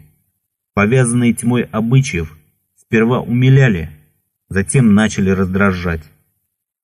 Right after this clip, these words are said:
Зигмунд не сумел полностью вжиться в их мир,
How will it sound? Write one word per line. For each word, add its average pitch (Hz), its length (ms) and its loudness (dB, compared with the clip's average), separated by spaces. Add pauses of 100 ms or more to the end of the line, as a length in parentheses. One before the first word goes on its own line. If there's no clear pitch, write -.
Зигмунд 120 560 0
не 131 80 0
сумел 139 400 4
полностью 101 540 0
вжиться 95 400 -2
в 92 80 -2
их - 160 -4
мир, 92 300 0